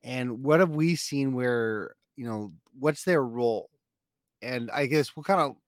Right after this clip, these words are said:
so this is a very broad topic, and I think there's a lot of a-, areas here, but I'll kinda give the floor to you guys in terms of how do you perceive a data label or a report label, the different areas of it,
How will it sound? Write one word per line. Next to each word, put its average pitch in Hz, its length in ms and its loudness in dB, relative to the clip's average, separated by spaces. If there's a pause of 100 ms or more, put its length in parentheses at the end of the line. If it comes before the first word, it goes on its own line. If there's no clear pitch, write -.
(180)
so 160 140 -6
this 156 80 -2
is 180 60 -4
a 185 60 -4
very 185 280 0
broad 147 480 4
topic, 135 380 -8
and 123 160 -6
I - 40 -10
think 127 120 -12
there's 127 160 -8
a 127 40 -6
lot 113 200 -4
of 117 120 -10 (100)
a-, 120 80 -10 (100)
areas 135 400 -2
here, 123 220 -6
but 107 240 -2 (420)
I'll 113 80 -10
kinda 180 220 4
give 175 140 2
the 170 100 -2
floor 165 220 -4
to 135 80 -6
you 139 200 -2
guys 143 320 2
in 123 80 -6
terms 127 340 -6
of 110 260 -2 (540)
how 175 140 0
do 202 80 4
you 208 100 2
perceive 170 500 -4
a 151 40 -4
data 131 280 0
label 110 520 -2 (140)
or 117 180 0
a 113 40 0
report 117 420 -2
label, 98 480 -4 (560)
the 131 160 0
different 143 480 0
areas 135 500 2
of 104 180 -6
it, 104 200 -6